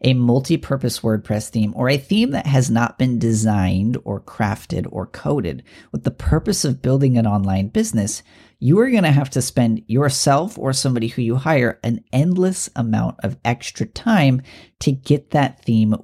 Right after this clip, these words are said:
actually doing something for you other than providing information. So for example, building your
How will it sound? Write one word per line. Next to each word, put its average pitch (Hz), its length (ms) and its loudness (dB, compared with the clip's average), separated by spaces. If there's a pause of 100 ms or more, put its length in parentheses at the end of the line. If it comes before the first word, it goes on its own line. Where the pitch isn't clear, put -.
(280)
actually 123 420 0
doing 113 460 2
something 101 460 -6
for 143 300 2
you 104 280 0
other 113 240 2
than 107 220 0
providing 95 520 0
information. - 600 -6
So 135 160 2
for 170 140 0
example, 113 480 -4 (340)
building 107 320 2
your 107 160 0